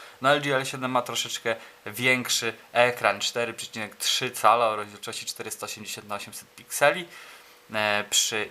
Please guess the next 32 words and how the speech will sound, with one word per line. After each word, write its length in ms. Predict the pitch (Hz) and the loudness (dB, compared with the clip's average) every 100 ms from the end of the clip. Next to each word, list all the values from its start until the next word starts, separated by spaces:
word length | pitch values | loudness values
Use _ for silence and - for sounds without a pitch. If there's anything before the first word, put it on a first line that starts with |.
| 113 | -6
Xperia 580 | - - 117 107 101 | -4 2 2 2 4
J 200 | 131 135 - - | 4 4 -6 -4
mamy 260 | 104 104 | -4 -4
tutaj 380 | 104 104 101 98 - - - | -8 -2 -2 -2 -8 -6 0
cztery 400 | - 165 156 139 | 4 6 4 4
cale 320 | 143 135 131 | 2 4 2
równo 420 | 131 120 120 113 - - | -2 -4 -4 -4 -8 -18
i 80 | 110 | -6
też 300 | - 117 - | 0 0 0
cztery, 540 | - - 113 113 110 - | 0 0 -2 -2 -4 -8
czterysta 440 | - 120 113 - | -6 -4 -4 -4
osiemdziesiąt 400 | 110 - 107 113 | -4 -4 -8 -10
na 160 | 110 107 | -6 -6
osiemset 360 | 110 110 110 - | -6 -10 -12 -8
pięćdziesiąt 320 | 113 - 110 | -8 -6 -6
cztery 340 | - 123 113 | 0 2 2
piksele, 460 | 107 - - 104 - | -2 -10 -6 -6 -6
odrobinę 520 | 107 107 104 107 104 - - - | -8 -8 -8 -4 -4 -4 -14 0
lepsza, 440 | 107 110 - 113 | 4 6 4 2
odrobinę 580 | 113 110 107 101 110 101 | 2 0 -2 -6 -4 0
lepsza 300 | 101 - 98 | 2 2 0
ta, 200 | - 95 - - - | 2 0 -2 -18 -2
e, 200 | 104 104 | 2 2
rozdzielczość. 840 | 117 113 104 101 98 - - - - 233 | 2 0 2 2 2 -4 -10 -12 -14 -16
Aczkolwiek 360 | - 139 117 | -10 -6 -6
to 120 | - 104 98 - - - | -6 -10 -12 -18 -20 -12
nieznacznie. 600 | 113 107 101 101 101 - | -8 -6 2 2 2 -4
Oczywiście 320 | 101 117 - | -10 -8 -6
szesnaście 440 | - 117 117 - 117 | -6 -6 -6 -6 -8
milionów 300 | 110 107 - | -8 -10 -6
kolorów 380 | 113 110 107 104 | -4 -2 -4 -6
wyświetlacz. 640 | - - 185 - 123 - | -6 -2 -2 0 -4 -4